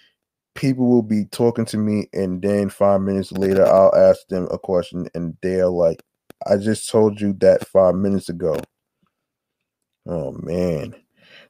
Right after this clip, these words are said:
During the live stream, Mark said he was scheduled to see if that the chemotherapy was working.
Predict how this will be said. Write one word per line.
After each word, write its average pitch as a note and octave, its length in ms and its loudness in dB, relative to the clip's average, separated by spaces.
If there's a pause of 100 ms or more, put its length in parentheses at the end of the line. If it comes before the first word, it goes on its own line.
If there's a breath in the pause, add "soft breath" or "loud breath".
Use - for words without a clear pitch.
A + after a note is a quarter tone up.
During C#3 300 4
the D3 80 4
live B2+ 360 6
stream, A2 340 -4 (100)
Mark A2+ 220 4
said G#2 400 0
he A#2+ 340 -4 (220)
was G2+ 180 -8
scheduled F#2+ 480 -2
to F2+ 160 -8
see E2+ 460 -8
if D#2+ 280 -6 (320)
that F2 220 0 (340)
the F2+ 120 -6
chemotherapy G2+ 840 -2
was A2 160 -4
working. A#2+ 480 2